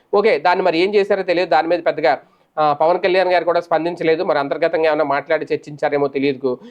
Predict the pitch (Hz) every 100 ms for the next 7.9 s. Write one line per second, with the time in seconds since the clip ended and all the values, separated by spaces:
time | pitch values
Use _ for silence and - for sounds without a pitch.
0 | - - 175 180 202 220 170 170 202 -
1 | 160 156 143 _ 165 143 180 175 233 214
2 | 190 165 143 147 147 _ _ _ - 185
3 | 175 185 202 220 160 220 214 202 208 185
4 | 175 165 160 156 156 147 139 - _ 220
5 | 262 247 226 254 202 143 120 - _ _
6 | _ - 185 220 240 233 214 208 240 226
7 | 233 220 214 190 175 160 160 226 302